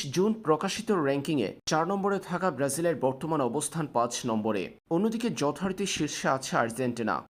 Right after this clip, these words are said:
আলবিসেলেস্তারা কোপা চ্যাম্পিয়ন হওয়ার মধ্য দিয়ে নিজেদের রেটিং পয়েন্ট বাড়িয়েছে। ব্যবধান বাড়িয়েছে ফ্রান্সের সঙ্গে। নয়শত এক রেটিং পয়েন্ট নিয়ে আর্জেন্টিনা বর্তমানে আছে বিশ্ব র্যাঙ্কিংয়ে এক নম্বর পজিশনে। দুই নম্বরে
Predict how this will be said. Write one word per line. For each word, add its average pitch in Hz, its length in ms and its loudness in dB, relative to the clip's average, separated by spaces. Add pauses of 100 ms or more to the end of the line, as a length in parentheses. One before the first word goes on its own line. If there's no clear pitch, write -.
(120)
আলবিসেলেস্তারা 208 720 2 (200)
কোপা 170 300 0
চ্যাম্পিয়ন 185 480 2
হওয়ার 180 260 2
মধ্য 135 140 0 (120)
দিয়ে 175 220 4
নিজেদের 151 340 0 (100)
রেটিং 139 220 0 (140)
পয়েন্ট 139 320 0 (260)
বাড়িয়েছে। 113 480 2 (240)
ব্যবধান 190 320 2 (100)
বাড়িয়েছে 151 400 0 (120)
ফ্রান্সের 131 460 0
সঙ্গে। 110 280 0 (300)
নয়শত 175 380 0 (240)
এক 165 80 -6 (160)
রেটিং 156 200 -2 (120)
পয়েন্ট 139 280 0 (120)
নিয়ে 139 140 0 (100)
আর্জেন্টিনা 147 480 -2 (100)
বর্তমানে 139 500 0
আছে 113 220 -2 (160)
বিশ্ব 123 280 -2
র্যাঙ্কিংয়ে 117 480 0
এক 113 180 -4
নম্বর 127 200 2 (120)
পজিশনে। 104 520 -2 (380)
দুই 156 200 6
নম্বরে 214 260 2